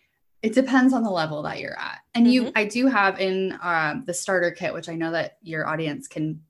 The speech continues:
Speaker 1: can grab. We've got
Speaker 2: Mm-hmm.
Speaker 1: these different levels laid out really beautifully, so you can see what,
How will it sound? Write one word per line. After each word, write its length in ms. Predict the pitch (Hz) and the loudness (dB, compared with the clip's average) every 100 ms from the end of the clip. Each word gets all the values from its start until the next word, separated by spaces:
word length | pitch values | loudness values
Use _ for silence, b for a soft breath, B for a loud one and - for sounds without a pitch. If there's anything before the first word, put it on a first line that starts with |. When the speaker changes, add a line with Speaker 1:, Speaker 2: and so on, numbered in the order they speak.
| _ | _
Speaker 1:
can 160 | 202 175 | -6 -4
grab. 460 | 165 139 185 320 | -2 2 2 2
We've 160 | 269 202 | 0 0
got 160 | 185 | -2
Speaker 2:
Mm-hmm. 80 | 220 | -2
Speaker 1:
these 160 | 170 - | -8 -6
different 280 | 160 156 156 | -8 -6 -6
levels 480 | 151 147 143 143 | -4 -2 -4 -4
laid 300 | 165 160 156 | -8 -6 -4
out 240 | 147 147 - | -4 -6 -8
really 240 | 156 151 | -8 -8
beautifully, 640 | 147 143 143 - 143 156 151 | -8 -12 -12 -10 -8 -8 -10
so 160 | - | -8
you 160 | 156 151 | -6 -6
can 300 | - 143 139 b b b b | -6 -8 -8 b b b b
see 240 | - - 180 | -14 -4 -2
what, 280 | 156 - | 0 -2